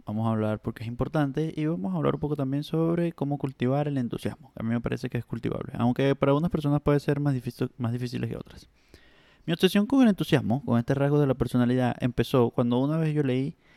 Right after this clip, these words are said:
a un carajo que se llama Joy Pompliano, como que es, bueno, es un carajo relacionado con el Bitcoin y tal. Y, ¿sabes? Es como este tipo de gente que no es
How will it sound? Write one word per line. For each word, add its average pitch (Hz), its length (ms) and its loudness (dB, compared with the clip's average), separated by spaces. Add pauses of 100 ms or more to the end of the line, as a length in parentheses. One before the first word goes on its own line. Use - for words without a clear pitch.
(320)
a 135 140 6
un 160 140 6
carajo 156 280 4
que 147 80 -2
se - 140 -10
llama 127 500 2 (640)
Joy 208 360 2
Pompliano, 135 720 0
como 113 240 -6
que 117 260 -4
es, 160 120 -2 (120)
bueno, 120 180 2
es 185 60 0
un 226 100 0
carajo 170 280 2
relacionado 135 460 4
con 135 120 2
el 120 60 0
Bitcoin 113 340 0
y 101 40 -2
tal. - 200 -8 (540)
Y, 147 420 4
¿sabes? 147 260 4
Es 123 60 2
como 175 260 2
este 170 160 -2
tipo 170 300 2
de 147 80 4
gente 151 300 0
que 151 120 0
no 139 280 4
es 156 420 -4